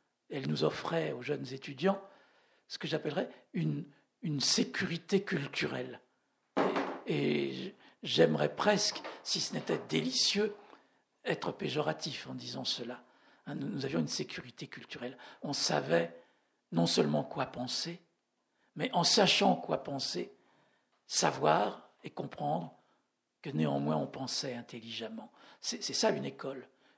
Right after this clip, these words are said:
Une école, c'est un lieu où il y a des maîtres,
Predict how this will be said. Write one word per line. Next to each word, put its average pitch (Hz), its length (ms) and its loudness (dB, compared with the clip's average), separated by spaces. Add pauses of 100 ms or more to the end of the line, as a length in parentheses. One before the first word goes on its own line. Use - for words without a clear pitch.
Une 135 140 -4
école, 180 460 2 (640)
c'est - 460 0
un - 80 -2
lieu 160 280 2
où - 120 -4
il 139 120 -4
y 143 60 -2
a - 60 -2
des 139 160 -6
maîtres, 180 420 -8